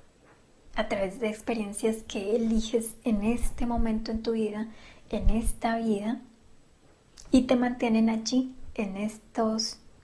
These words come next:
escenarios, convencida o convencido de que esto es lo único posible para ti,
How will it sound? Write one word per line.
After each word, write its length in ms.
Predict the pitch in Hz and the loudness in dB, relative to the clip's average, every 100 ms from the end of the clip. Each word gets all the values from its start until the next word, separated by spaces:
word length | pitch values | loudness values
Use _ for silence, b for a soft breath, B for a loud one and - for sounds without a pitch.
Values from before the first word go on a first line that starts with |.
| - - | -6 -4
escenarios, 840 | 220 214 190 196 226 220 208 - | -4 -4 -4 -2 -2 -2 -4 -6
convencida 920 | 226 220 233 240 - 262 262 262 254 | -4 -2 -2 -4 2 4 6 4 2
o 60 | |
convencido 640 | - 254 247 247 - 240 233 | 2 0 -2 -4 -2 -2 0
de 160 | 226 | -4
que 100 | 226 | -6
esto 200 | 220 262 | -4 -2
es 60 | 233 | 4
lo 140 | 240 | 4
único 380 | 226 226 226 233 | 4 0 -4 -4
posible 440 | 233 226 226 208 | -2 0 0 -2
para 300 | 208 226 226 | -2 0 0
ti, 220 | 226 285 | 0 0